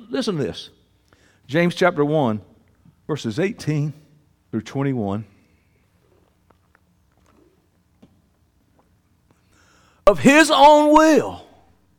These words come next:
Remember, he gave power because he wanted to, to, for us to become perfect sons of God,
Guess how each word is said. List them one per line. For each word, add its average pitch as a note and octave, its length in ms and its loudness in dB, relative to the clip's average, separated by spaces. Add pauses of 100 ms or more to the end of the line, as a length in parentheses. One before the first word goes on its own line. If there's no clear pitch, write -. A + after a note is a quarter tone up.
(280)
Remember, G3+ 460 0 (760)
he E3 100 0
gave F#3+ 240 4
power G#3+ 340 6
because F#3+ 540 2 (580)
he F#3 120 0
wanted G#3 340 4
to, F3+ 280 2 (600)
to, D#3+ 240 0
for F3+ 160 2
us F#3+ 140 2
to F3+ 80 -6
become F3 420 0 (500)
perfect F3+ 440 -8 (180)
sons E3 300 -4
of D#3+ 120 -4
God, D3 360 -2